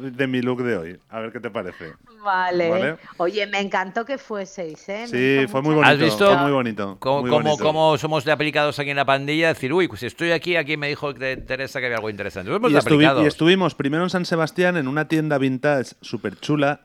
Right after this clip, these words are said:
Speaker 1: que
Speaker 3: <coughs>
Speaker 1: había, eh, marcas, una que es Hellbony, que es muy guay, y luego hay una que yo he comprado alguna cosa, bueno, me han regalado, que se llama Collective,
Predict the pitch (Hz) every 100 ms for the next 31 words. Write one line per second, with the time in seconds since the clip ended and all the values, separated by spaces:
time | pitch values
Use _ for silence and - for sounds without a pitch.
0 | - 123 113 113 127 139 120 98 92 -
1 | 113 113 110 107 107 107 104 104 107 123
2 | 135 127 113 92 - - _ _ _ _
3 | _ - _ _ _ - 127 135 143 -
4 | 127 123 139 120 101 110 123 120 135 143
5 | 127 120 135 139 143 113 107 101 110 127
6 | 123 123 123 117 120 113 135 120 117 107
7 | 104 123 120 131 139 - _ - 123 131
8 | 131 131 131 113 131 - 139